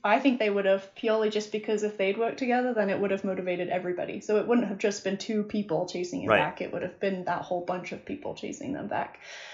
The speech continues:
Speaker 1: Um, but because the two of them obviously weren't working together, it just, again, neutralized everybody else, 'cause everyone else was like, "Well, I'm alone without a teammate, so why would I pull your butt up here to him to just get beaten by you in the finish?" Um, so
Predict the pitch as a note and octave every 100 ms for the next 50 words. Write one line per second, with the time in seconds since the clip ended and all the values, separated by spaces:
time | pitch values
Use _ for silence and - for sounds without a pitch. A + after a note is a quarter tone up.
0 | - - G#3 F#3+ G3 G3+ - A3 A#3+ G#3+
1 | G#3 - G#3 A#3 G#3+ G3 G3+ F#3 F#3 -
2 | F#3+ F#3 F#3 F#3 F#3 F3+ C#4+ - A#3+ G#3+
3 | F#3+ F#3+ F#3 D3 F#3 F#3 - - F3+ F3+
4 | F#3 F3+ - F3 F3 F3+ F3 F3 - -
5 | G3 F3+ - - - - F3+ F#3+ F#3 D#3+
6 | - - F3 E3 D3+ F3 F3+ F3+ F3+ F3
7 | F3+ F3+ E3+ - A3 F#3 F3+ F3 - F#3+
8 | F3 F3 F3 E3+ E3+ F3+ - - - -
9 | F#3+ F3+ F#3 F#3+ F#3 F3 F#3 - - F#3+
10 | E3+ F#3+ F3+ F#3 F3 G3+ - F3 - E3+
11 | - G3 D#3 F3 E3+ F3 F3 D#3 E3+ -
12 | F#3+ G3 F#3+ A3 G3+ F#3+ - - - -
13 | - - G3 D#3+ - - E3+ -